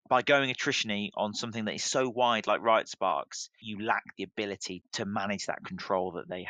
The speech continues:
have. You almost need to fight fire with fire in that situation, and, and maybe going slightly wider to match their activations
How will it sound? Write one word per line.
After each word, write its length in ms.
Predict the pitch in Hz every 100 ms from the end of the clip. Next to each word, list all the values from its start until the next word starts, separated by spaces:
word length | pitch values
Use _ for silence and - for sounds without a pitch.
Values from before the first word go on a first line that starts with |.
| -
have. 280 | 90 90 85 - -
You 100 | 110
almost 240 | 113 113 98
need 80 |
to 60 | -
fight 240 | - 82
fire 240 | - 87 90
with 100 | 87
fire 440 | - 98 90 90
in 120 | 90 92
that 160 | -
situation, 600 | - - 92 92 95 -
and, 160 | 101 92 _ _ _
and 100 | 107
maybe 240 | 107 101
going 180 | 101 98
slightly 380 | - - 110 104
wider 560 | 101 104 101 98 98 101 _ _ -
to 80 |
match 340 | 110 110 - -
their 180 | 98 95
activations 920 | - 107 98 98 - 90 95 98 -